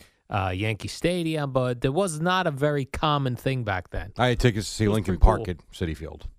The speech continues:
Speaker 1: What happened to that?
Speaker 2: Suicide.
Speaker 1: Oh.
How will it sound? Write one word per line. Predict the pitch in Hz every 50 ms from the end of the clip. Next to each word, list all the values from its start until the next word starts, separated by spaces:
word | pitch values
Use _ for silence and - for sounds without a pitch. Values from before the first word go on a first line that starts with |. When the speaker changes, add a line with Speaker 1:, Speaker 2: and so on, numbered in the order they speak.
| _ _ -
Speaker 1:
What | 123 123 110
happened | 117 113 101 113 110
to | 110
that? | 110 107 95 - - _ _ _ _ _ _ _ _ _ _ _ _ _ _ _ _ _ _ _ _ - - _ - - - _ _ _ _ _ _ - - _ _ _ _ _ _ _ _
Speaker 2:
Suicide. | - - 104 90 82 - 80 76 73 - - - - _ _ _ _ _
Speaker 1:
Oh. | - 104 - -